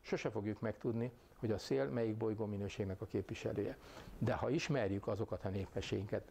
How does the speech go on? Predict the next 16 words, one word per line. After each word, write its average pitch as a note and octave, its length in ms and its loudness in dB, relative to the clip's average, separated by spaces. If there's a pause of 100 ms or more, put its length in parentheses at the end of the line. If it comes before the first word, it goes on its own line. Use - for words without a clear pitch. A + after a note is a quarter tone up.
és - 140 -4
ilyenből G2+ 340 2
sok - 300 0
van, G2+ 220 -4 (220)
hogy A2 160 0
megy, A2 240 4
megy, G#2+ 220 2
megy G#2+ 220 2
a G2 40 2
mesehős, G2+ 640 0 (360)
és - 460 0 (240)
bekopogtat A#2+ 800 0
a G#2 80 2
ho-, A#2 280 0
a G#2+ 240 2
naphoz, - 600 -2